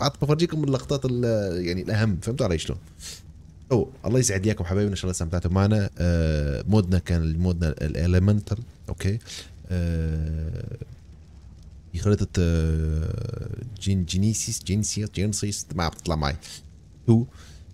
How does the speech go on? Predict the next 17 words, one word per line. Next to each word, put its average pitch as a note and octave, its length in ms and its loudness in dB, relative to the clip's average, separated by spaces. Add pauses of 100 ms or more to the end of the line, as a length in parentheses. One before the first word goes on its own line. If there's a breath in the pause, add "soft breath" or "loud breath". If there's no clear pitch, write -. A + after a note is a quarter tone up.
(120)
آه، F2+ 440 2
تعلمنا F#2+ 600 2
امور، F#2 380 2
اوكي، E2 240 -2
تعلمنا F2+ 260 2
شلون F#2 220 2
نصنع E2+ 280 2
ال-، D#2+ 160 2
ال-، D#2 1000 0
الترويض، F2 380 0
شلون F2+ 240 0
راح D#2 120 0
يكون F2+ 220 0
معلم. E2+ 400 2
تعلمنا F2+ 440 0
انه F2 120 0
في G#2 300 2